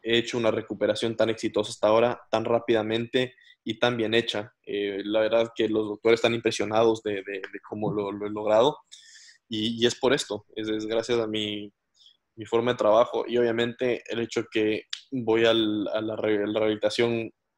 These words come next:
todos los días. Al principio me dijeron que vaya dos veces a la semana, estoy yendo seis veces a la semana. Entonces, ese es el tipo de cosas que he traído de, del mundo de las carreras, que siempre haces más de lo necesario y, y lo he puesto en, en, en marcha aquí.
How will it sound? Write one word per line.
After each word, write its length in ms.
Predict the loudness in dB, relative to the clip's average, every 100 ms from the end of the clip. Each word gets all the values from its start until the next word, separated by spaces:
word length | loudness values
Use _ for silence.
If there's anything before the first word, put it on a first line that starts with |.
| _ _ _
todos 260 | 4 6 6
los 140 | 4
días. 280 | 6 6 6
Al 100 | 2
principio 320 | 0 -2 0
me 100 | 2
dijeron 260 | 2 4 4
que 80 | 6
vaya 460 | 8 8 8 8 8
dos 200 | 6 4
veces 160 | 2
a 40 | 0
la 80 | 0
semana, 440 | 2 2 2 -2 -8 _ _
estoy 200 | -2 0
yendo 200 | 2 0
seis 220 | 2 2 2
veces 160 | -2
a 40 | -4
la 60 |
semana. 340 | 0 0 0 -4 _ _ _ _ _ _
Entonces, 800 | -8 0 0 4 4 2 -2 -10 _
ese 200 | -6 -2
es 40 | -2
el 80 |
tipo 280 | 0 2 4
de 100 | 4
cosas 320 | 2 0 0 2
que 260 | 4 4 0
he 80 | -2
traído 560 | 2 4 6 6 6 6
de, 180 | 2
del 220 | 0 -2 -2
mundo 260 | 0 4
de 80 | 4
las 180 | 4 2
carreras, 360 | -2 2 2 2
que 100 | -4
siempre 320 | -6 2 4
haces 280 | 4 0 0
más 260 | 2 4
de 80 | 4
lo 140 | 2
necesario 500 | 0 -4 0 2 2 -2 _ _ _ _ _ _
y, 360 | -8 -6 -4 -4
y 40 |
lo 280 | -2 -2 0
he 160 | -2
puesto 340 | -2 -6 -6 -8
en, 180 | -8 -12
en, 260 | -20 -20 -20
en 140 | -16
marcha 340 | -14 -12 -12
aquí. 180 | -14 -16